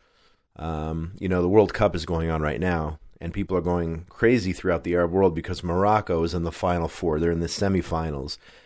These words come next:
And Morocco won the other day. I believe they beat Portugal, if I'm not mistaken. Um, and what happened? Riots broke out in different cities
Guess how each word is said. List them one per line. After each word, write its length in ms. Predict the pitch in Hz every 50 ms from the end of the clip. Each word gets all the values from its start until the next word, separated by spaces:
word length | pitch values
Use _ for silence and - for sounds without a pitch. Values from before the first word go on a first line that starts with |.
| _ _ _ _ _ _ _ _
And 240 | - - 85 87 87
Morocco 520 | 87 90 101 104 107 110 - 110 98 98 92
won 720 | 87 87 90 87 92 101 107 104 92 87 87 87 85 - - - - -
the 160 | 85 85 87
other 200 | 82 80 80 78
day. 220 | 76 87 85 82
I 40 | 82
believe 260 | 80 90 95 101 92
they 160 | 90 90 82
beat 380 | 78 87 90 80 85 90 90 - _ _ -
Portugal, 600 | - - 107 104 - - 110 113 123 120 120 117 113
if 80 | -
I'm 140 | 98 101 107
not 180 | 104 98 - -
mistaken. 640 | 95 - - - 107 104 104 - 104 104 104 - _ _ _ - _ - - - - _ _ _ _ _ _ _ _ _ _ -
Um, 920 | - 87 82 82 85 85 87 85 87 87 90 90 87 85 82 82 87 90 _ _ _ _ _ -
and 180 | 92 95 98
what 140 | 95 98 95
happened? 400 | 104 101 104 - 120 104 92 90
Riots 400 | 98 110 123 127 120 110 - -
broke 320 | - 87 101 101 101 -
out 300 | 107 90 82 82 - - _ - _ - _ _ _ _ _ _ _ - - _ _ _ _ _
in 120 | - 95 92
different 300 | 107 101 - 107 101 -
cities 600 | - - 107 87 90 87 90 85 80 - -